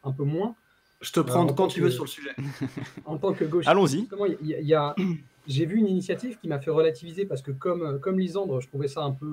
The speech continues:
Speaker 1: euh, euh, douteux, on va dire, les N F T. Et en fait, j'ai vu une initiative d'un podcasteur américain qui s'appelle Sam Harris, que j'aime beaucoup,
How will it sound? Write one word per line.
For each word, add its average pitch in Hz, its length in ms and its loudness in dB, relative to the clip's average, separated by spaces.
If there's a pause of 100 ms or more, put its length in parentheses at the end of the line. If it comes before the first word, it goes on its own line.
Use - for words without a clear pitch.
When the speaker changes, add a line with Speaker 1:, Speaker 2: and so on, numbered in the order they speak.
(100)
Speaker 1:
euh, 120 220 -4 (720)
euh, 123 420 0
douteux, 143 460 -2
on 143 60 0
va 131 100 4
dire, 175 160 2
les 139 80 0
N 135 180 4
F 135 80 -6
T. 214 180 0
Et 147 60 -4
en 143 100 -2
fait, 240 160 0
j'ai 151 140 -2
vu 156 120 -4
une 165 100 -4
initiative 165 420 -8
d'un 139 120 -4
podcasteur 147 440 -4
américain 135 400 -2
qui - 80 -10
s'appelle 127 240 -8
Sam 143 160 -6
Harris, 151 300 -2
que 127 80 -6
j'aime 120 140 -8
beaucoup, 135 300 -6